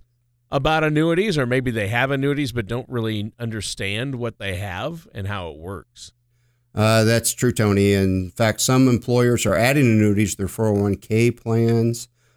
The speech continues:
Speaker 2: Um, according to the twenty nineteen Lifetime Income Solutions Survey from Willis Towers Watson, a number of employers have added or considered adding potential lifetime income solutions like annuities.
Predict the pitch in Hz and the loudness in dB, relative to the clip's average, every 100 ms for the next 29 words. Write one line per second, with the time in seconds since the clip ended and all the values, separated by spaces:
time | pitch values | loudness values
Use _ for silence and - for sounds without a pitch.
0 | _ 95 95 95 98 95 92 92 - 110 | _ -2 0 2 2 2 0 -4 -4 -2
1 | 107 107 104 - 104 101 101 98 - _ | 0 2 0 -2 0 2 2 0 -6 _
2 | _ _ _ 95 95 95 92 85 - 127 | _ _ _ -2 2 2 0 -2 -4 2
3 | 120 117 104 113 104 101 104 - 107 101 | 4 4 2 0 2 2 0 -2 -2 0
4 | 104 - 110 104 - 98 104 104 92 107 | 0 0 -2 -2 -2 -2 -2 -4 -4 -2
5 | 104 104 104 101 - 95 90 95 104 - | 0 2 2 0 -2 -4 -2 -2 -2 -2
6 | 107 101 92 90 98 - 92 92 104 131 | -2 -2 -2 -4 -4 -4 -6 -2 0 0
7 | 120 98 101 101 98 95 - _ _ _ | -2 -2 0 2 0 -2 -12 _ _ _
8 | _ 90 - 110 120 123 98 92 90 - | _ -12 -4 0 2 2 0 -2 -4 -2
9 | 135 143 - 104 101 95 - 117 113 104 | 2 2 2 0 0 -2 -4 -2 -2 0
10 | 101 101 - 104 95 117 151 120 98 - | 0 -2 -2 -2 0 0 0 0 -2 -2
11 | 95 90 - 90 87 90 113 135 95 90 | -4 -4 -4 -8 -6 -4 -2 -2 -4 -4
12 | 82 80 85 | -4 -6 -8